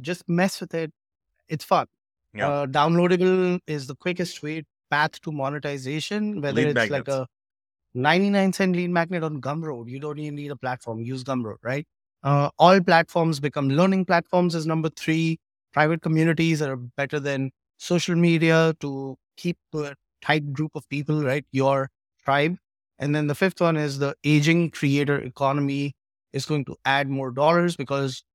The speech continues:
Speaker 1: older generation people who have more experience are more sought after to teach that experience to the younger generation.
Speaker 2: Mm, very good. Hey, Thinkific, keep coming out with good content like this. We like using it. We like reading it. And, uh, I think everyone likes hearing about it.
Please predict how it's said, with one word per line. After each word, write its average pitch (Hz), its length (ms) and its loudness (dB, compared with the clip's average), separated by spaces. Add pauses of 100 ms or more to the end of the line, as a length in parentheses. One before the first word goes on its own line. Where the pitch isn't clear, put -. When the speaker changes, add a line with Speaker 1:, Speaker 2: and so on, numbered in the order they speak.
(260)
Speaker 1:
older 160 220 6
generation 147 500 0
people 135 280 -10
who 131 160 -6
have 131 120 -4
more 151 240 2
experience 175 800 0
are 131 200 -2
more 139 260 -4
sought 143 500 -4
after 127 540 -2 (320)
to 123 160 -12
teach - 380 -8
that 135 160 -4
experience 123 760 -6
to 170 160 -4
the 160 80 2
younger 120 280 2
generation. - 640 -12
Speaker 2:
Mm, 71 40 -20 (480)
very 90 220 -8
good. 87 220 -8 (360)
Hey, 135 220 2
Thinkific, 147 640 -4
keep 151 180 -10
coming 160 220 -2
out 156 120 -4
with 135 120 -14
good 147 200 -6
content 147 460 -6
like 123 200 -6
this. 123 260 -4
We 139 160 -8
like 135 320 -4
using 139 340 -8
it. 143 160 -8
We 127 120 -6
like 120 280 -4
reading 131 380 -6
it. 131 240 -4
And, 107 320 -4
uh, 104 260 -2
I 104 60 -4
think 117 240 -8
everyone 110 360 -6
likes 98 200 -8
hearing 107 300 -6
about 82 320 -8
it. 90 80 -14